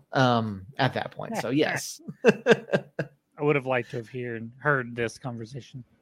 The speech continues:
Speaker 1: It was actually, it was actually really, uh, really interesting to hear from someone who was, like, a genuine supporter of, of El Tri, you know,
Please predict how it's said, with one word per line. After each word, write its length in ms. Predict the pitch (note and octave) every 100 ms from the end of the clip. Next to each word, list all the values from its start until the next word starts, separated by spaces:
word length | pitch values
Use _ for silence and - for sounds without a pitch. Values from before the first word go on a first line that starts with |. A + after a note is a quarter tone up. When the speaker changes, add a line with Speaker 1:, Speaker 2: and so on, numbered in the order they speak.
| - -
Speaker 1:
It 60 |
was 180 | C#4 D#4
actually, 320 | D#4+ D#4+ A3+
it 40 | F#3+
was 120 | F#3+
actually 220 | A#3+ B3
really, 360 | G#3+ F#3+ D3 C#3
uh, 520 | B2 A#2 A2 G#2 A2 - -
really 280 | D#3+ F3+
interesting 380 | C#3+ E3 D#3+ C3
to 60 | A2+
hear 440 | A#2 B2+ A#2+ G#2+
from 200 | - A#2
someone 300 | A2 A#2+ A2+
who 180 | A2 A#2
was, 160 | A2+ G#2
like, 320 | G#2+ - - -
a 100 | -
genuine 320 | C3+ B2 B2+ B2
supporter 400 | - - B2+ A#2+
of, 460 | - A#2+ A2+ G2+
of 300 | F#2+ - A2+
El 100 | G2
Tri, 260 | - - A#1 -
you 140 | C3
know, 300 | B2 G2+ A#2